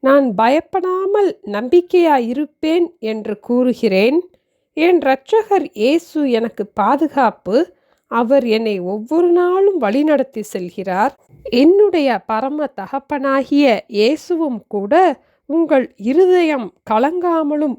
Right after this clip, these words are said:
பயப்படாமலும் இருப்பதாக" என்று யோவான் பதினான்காம் அதிகாரம் இருபத்தி ஏழாம் வசனத்தில் கூறியிருக்கிறார்.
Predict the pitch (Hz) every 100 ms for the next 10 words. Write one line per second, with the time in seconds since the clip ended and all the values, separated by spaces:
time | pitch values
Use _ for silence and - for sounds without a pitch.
0 | 240 170 214 320 - 359 370 349 339 330
1 | - 220 269 - 294 277 254 254 208 160
2 | 170 170 175 294 427 _ _ - 233 262
3 | 262 262 233 - 220 294 359 349 330 285
4 | 226 190 208 220 175 220 370 - _ -
5 | 294 370 370 370 269 220 285 349 359 339
6 | 240 - 240 190 - 196 - 269 294 269
7 | 202 190 - 190 190 285